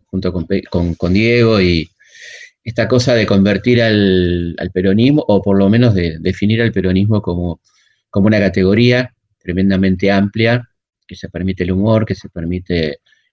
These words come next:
muchísimas cosas, ¿no? Es como, como una forma de ser, como una forma estética también, ¿no? Una, una cantidad de cosas que no estaban puestas de esa manera y que vos profundizás en el libro con mucho humor, que para mí es un gran libro, un gran libro necesario para aquellos que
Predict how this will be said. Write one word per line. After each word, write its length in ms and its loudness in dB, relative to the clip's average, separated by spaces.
muchísimas 480 -4
cosas, 420 0
¿no? 180 2
Es 100 0
como, 320 0
como 360 -2
una 240 0
forma 400 2
de 100 2
ser, 440 0
como 160 2
una 160 2
forma 320 4
estética 560 0
también, 500 0
¿no? 280 -4
Una, 200 0
una 220 0
cantidad 320 0
de 100 -2
cosas 260 -2
que 100 -2
no 80 2
estaban 320 0
puestas 320 0
de 60 2
esa 180 -2
manera 340 2
y 40 -2
que 120 0
vos 280 0
profundizás 840 0
en 80 0
el 120 0
libro 280 2
con 160 -2
mucho 260 0
humor, 220 4
que 120 -2
para 200 -2
mí 100 2
es 120 -8
un 80 -2
gran 260 0
libro, 440 0
un 120 -12
gran 200 -2
libro 260 0
necesario 640 -2
para 180 -2
aquellos 400 -6
que 180 -6